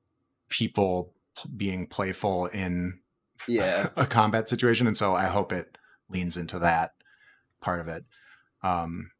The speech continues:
Speaker 1: and the one more thing that everyone knew was coming <laughs> because of, uh, the article calls it the worst kept secret in gaming
Speaker 2: <laughs> Yeah.
Speaker 1: is, um,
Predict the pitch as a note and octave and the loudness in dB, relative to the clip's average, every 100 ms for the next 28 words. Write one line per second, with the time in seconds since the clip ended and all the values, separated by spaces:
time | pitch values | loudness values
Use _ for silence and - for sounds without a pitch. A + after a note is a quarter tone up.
0 | _ _ _ B2+ C3 B2+ B2 C3 A#2 D3+ | _ _ _ 8 10 8 8 8 10 10
1 | G3 F#3 C#3 F#3 E3+ B2 - A#2+ C#3 C#3 | 10 8 6 6 8 8 8 4 6 6
2 | C3 B2 C3+ C#3+ C#3 C3+ - C#3+ A2 F2 | 8 10 10 10 8 6 6 8 8 4
3 | F2 A#2+ - _ _ _ - - A2+ - | -2 -4 -4 _ _ _ -8 -4 -4 0
4 | B2 - - C3 C3 A2 - - - - | 0 4 8 8 8 4 0 -8 -6 -6
5 | - - - G2+ G2 F#2+ - A#2+ C3 C3+ | -8 -12 -2 0 0 -2 2 8 10 12
6 | C3+ B2 A#2 A2+ A#2 G2+ A2 A2 - A2 | 10 8 8 6 4 6 6 6 4 2
7 | G#2 - A2+ G#2+ F#2 F2+ G2 F#2+ F2 E2+ | 4 2 2 2 0 0 -2 -2 -2 -4
8 | F#2 C3 A2+ B2 - A#2+ A#2+ A#2 - - | -2 2 4 4 4 6 8 8 6 4
9 | A2+ G#2+ G2+ G2 | 6 6 4 -2